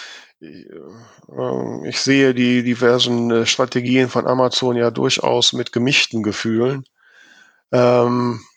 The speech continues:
andersrum kann man auch nicht verhehlen, dass man durchaus da ja als Self-Publisherin, ähm, auch seine Verdienstmöglichkeiten hat, ne?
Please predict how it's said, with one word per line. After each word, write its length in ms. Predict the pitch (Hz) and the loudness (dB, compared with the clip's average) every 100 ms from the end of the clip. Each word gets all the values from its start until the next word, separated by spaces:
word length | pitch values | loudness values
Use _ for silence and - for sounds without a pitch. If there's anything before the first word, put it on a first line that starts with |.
| _ _ _ - | _ _ _ -4
andersrum 800 | - 127 120 - 131 135 135 120 _ _ _ _ _ _ _ _ _ - | 0 2 2 2 2 2 -2 -8 _ _ _ _ _ _ _ _ _ -4
kann 160 | 131 127 | -2 2
man 120 | 131 | 2
auch 140 | 123 | 2
nicht 160 | 135 - | 0 0
verhehlen, 600 | 123 120 131 143 147 143 | 0 4 6 6 4 4
dass 260 | 135 - | 2 0
man 200 | 127 120 | 0 0
durchaus 640 | 117 127 127 - 127 127 - | 0 0 2 2 0 0 -2
da 200 | - 127 | 2 2
ja 200 | 123 123 | 2 2
als 360 | - 127 - - | 2 0 0 0
Self-Publisherin, 960 | 131 127 - - 131 - 135 127 131 127 - - - - - | 2 0 -2 -2 -2 0 2 2 0 -2 -8 -10 -12 -14 -6
ähm, 760 | 131 127 127 127 123 123 - 127 _ _ _ | 2 4 4 2 -2 -4 -8 -12 _ _ _
auch 380 | - 123 123 - - _ _ _ | -2 -2 -2 -10 -18 _ _ _
seine 320 | 123 127 127 | -2 -2 0
Verdienstmöglichkeiten 1200 | 143 147 170 151 113 107 107 - - 104 107 101 | -2 0 0 0 -2 -4 -6 -6 -8 -8 -10 -10
hat, 300 | - - - | -10 -10 -10
ne? 440 | 117 151 208 196 | -8 -6 -6 -8